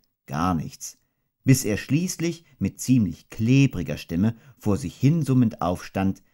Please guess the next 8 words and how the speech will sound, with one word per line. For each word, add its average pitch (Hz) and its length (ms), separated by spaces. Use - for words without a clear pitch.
Kaninchen 117 560
liebevoll 120 600
die 120 100
Pfote 92 420
drückte 90 360
und 92 160
sagte, 90 460
nun 123 520